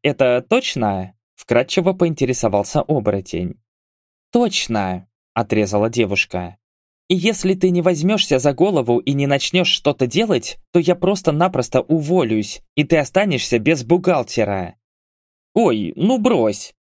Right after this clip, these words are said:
мы же прекрасно ладим". "Кнауф", вздохнула девушка и процедила сквозь зубы. "Я полгода трачу зарплату на оплату налогов и коммунальных платежей. Магопровод я уже не тяну.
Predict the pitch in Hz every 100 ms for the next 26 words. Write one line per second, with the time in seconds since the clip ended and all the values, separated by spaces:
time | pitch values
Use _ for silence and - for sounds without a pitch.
0 | _ 185 226 208 185 196 196 180 - 190
1 | 196 127 107 107 98 - _ _ _ _
2 | _ _ 196 208 233 175 107 - - _
3 | _ _ - 104 101 107 113 107 104 107
4 | 156 165 - 104 - 110 107 - 104 127
5 | 143 - - 117 131 151 101 104 95 92
6 | _ _ _ _ _ _ 165 160 208 208
7 | 196 185 226 131 - 151 147 147 143 131
8 | - 208 202 120 123 135 170 180 170 170
9 | 190 151 107 113 - - 120 139 143 151
10 | 139 - 147 156 180 147 123 101 92 _
11 | _ _ _ - 165 151 170 226 185 -
12 | 131 190 160 185 185 185 220 180 107 101